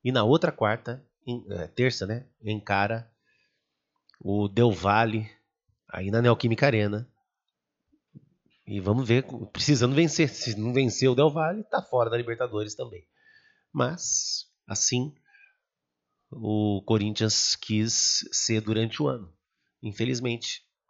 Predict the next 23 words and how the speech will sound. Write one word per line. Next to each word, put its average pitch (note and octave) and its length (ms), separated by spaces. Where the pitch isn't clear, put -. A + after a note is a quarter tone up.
por G#2+ 180
erros A2+ 500
anteriores B2 640
lá, A#2+ 200
que - 100
a A2+ 40
gente A#2+ 320
gritava C#3 560
aqui, C3 160
falava B2+ 460
erro, F#3 580
erro F#3 340
atrás D#3 300
de B2+ 140
erro, F3+ 340
e F3+ 400
foi G#2 180
persistido, A2 800
mais A2+ 240
uma B2+ 180
vez, G2 420
no G#2 180
planejamento. A2 720